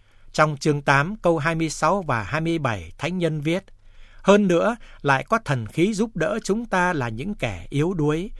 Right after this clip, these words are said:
vì chúng ta không biết cầu nguyện thế nào cho phải. Nhưng chính thần khí cầu thay nguyện giúp chúng ta bằng những tiếng rên xiết khôn tả. Và Thiên Chúa, đấng thấu suốt tâm can, biết thần khí muốn nói gì, vì thần khí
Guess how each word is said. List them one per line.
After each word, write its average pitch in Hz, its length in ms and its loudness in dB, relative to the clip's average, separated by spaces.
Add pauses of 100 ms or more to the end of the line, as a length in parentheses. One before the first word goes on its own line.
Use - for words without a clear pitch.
(300)
vì 143 220 4
chúng 214 220 -2
ta 202 200 0
không 202 280 -2
biết 254 220 -4
cầu 131 180 0
nguyện 131 360 -4
thế 233 140 0
nào 120 280 -2
cho 180 220 0
phải. 95 460 -4 (400)
Nhưng 196 220 4
chính 214 240 0
thần 120 280 -2
khí 180 360 -2
cầu 113 300 -2
thay 170 180 -2
nguyện 135 300 -2
giúp 190 260 -2
chúng 185 220 -4
ta 147 300 0 (300)
bằng 143 200 2
những 180 180 0
tiếng 196 280 2
rên 190 260 0
xiết 214 280 -2
khôn 190 280 0
tả. 98 380 -4 (400)
Và 127 220 2
Thiên 202 280 2
Chúa, 185 320 0 (240)
đấng 175 220 2
thấu 185 260 2
suốt 220 300 -2
tâm 175 200 -2
can, 156 340 -2 (280)
biết 220 160 2 (100)
thần 131 220 0
khí 165 280 0
muốn 208 280 2
nói 202 200 2
gì, 127 320 -2 (340)
vì 147 160 2
thần 139 260 2
khí 208 280 -2